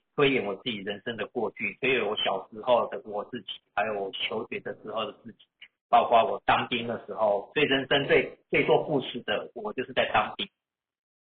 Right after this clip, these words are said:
所以我那时候在觉察的状态下，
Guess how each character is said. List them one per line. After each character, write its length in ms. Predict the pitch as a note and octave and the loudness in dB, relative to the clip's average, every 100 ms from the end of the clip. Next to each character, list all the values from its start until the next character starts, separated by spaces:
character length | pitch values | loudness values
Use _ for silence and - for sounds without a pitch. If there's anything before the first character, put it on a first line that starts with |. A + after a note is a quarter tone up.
| _ | _
所 120 | F3+ | -2
以 40 | E3+ | 2
我 140 | B2+ | 2
那 120 | D#3 | 2
时 80 | E3 | 0
候 100 | C#3+ | 2
在 180 | D3 C3+ | 4 2
觉 220 | - A#2+ | 2 -2
察 360 | - F#2+ G2+ - - _ | 2 2 2 -2 -14 _
的 100 | A#2+ | -4
状 160 | B2 | -2
态 200 | A#2+ B2 | 2 0
下， 360 | - A#2 G2 - | 4 4 4 -2